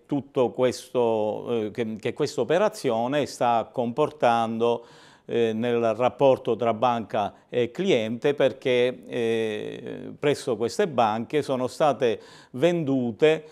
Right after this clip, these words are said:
delle obbligazioni subordinate che sono dei titoli altamente rischiosi e sono state vendute allo sportello anche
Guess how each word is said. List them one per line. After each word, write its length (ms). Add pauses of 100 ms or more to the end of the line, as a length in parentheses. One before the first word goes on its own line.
(140)
delle 760
obbligazioni 1160
subordinate 1300 (100)
che 120
sono 300
dei 180
titoli 480 (200)
altamente 680
rischiosi 640
e 60
sono 240
state 260
vendute 400
allo 260
sportello 840 (400)
anche 720